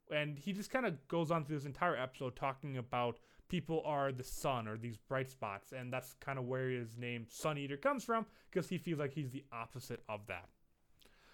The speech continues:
Um, after that, we do get the end credits, but then we do get a little bit of an extended scene afterwards before the preview,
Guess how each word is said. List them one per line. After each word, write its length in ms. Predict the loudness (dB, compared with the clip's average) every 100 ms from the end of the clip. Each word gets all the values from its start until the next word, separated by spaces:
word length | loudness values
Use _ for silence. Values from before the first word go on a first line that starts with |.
| -2
Um, 180 | 6 8
after 280 | 10 8 8
that, 300 | 10 12 12
we 120 | 8 4
do 200 | 4 4
get 240 | 4 2
the 200 | -2 2
end 200 | 2 0
credits, 440 | 6 8 8 6 -2
but 100 | 2
then 120 | 4
we 80 | 4
do 160 | 4 4
get 140 | 4
a 40 | 2
little 280 | 2 4
bit 160 | 2 2
of 120 | 0
an 80 | -2
extended 440 | -4 -4 -2 -2
scene 280 | -4 -6 -4
afterwards 640 | 2 0 2 2 2 0 -6 -10
before 360 | -10 0 4 4
the 80 | 2
preview, 540 | 2 2 2 2 0